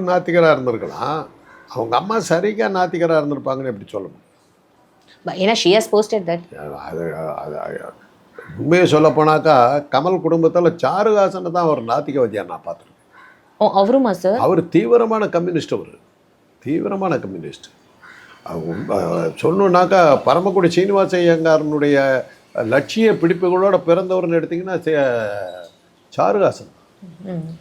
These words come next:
Speaker 1: கமல் கிடையாது, சந்திர-, சந்திரஹாசனும் கிடையாது.
Speaker 2: ஓகே.
Speaker 1: கமல் வந்து ஒரு நாத்திகவாதிங்கிறது வந்து எனக்கு சில சந்தேகங்கள் உண்டு அவர் மேல.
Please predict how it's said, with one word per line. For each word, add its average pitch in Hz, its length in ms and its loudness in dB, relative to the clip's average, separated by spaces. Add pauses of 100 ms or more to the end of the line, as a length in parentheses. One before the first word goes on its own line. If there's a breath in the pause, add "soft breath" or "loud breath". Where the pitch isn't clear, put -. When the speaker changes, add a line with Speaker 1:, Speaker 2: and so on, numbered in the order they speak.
(600)
Speaker 1:
கமல் 156 300 0
கிடையாது, 95 340 -2 (400)
சந்திர-, 113 260 -2 (120)
சந்திரஹாசனும் 113 560 -2
கிடையாது. 78 220 -12 (580)
Speaker 2:
ஓகே. 156 260 -6 (260)
Speaker 1:
கமல் 214 360 4
வந்து 220 160 6 (100)
ஒரு 196 100 4 (160)
நாத்திகவாதிங்கிறது 196 880 2
வந்து 190 200 2 (160)
எனக்கு 165 260 0 (680)
சில 151 220 0 (220)
சந்தேகங்கள் 147 480 -6
உண்டு 117 200 -8
அவர் 90 220 -12
மேல. 82 100 -16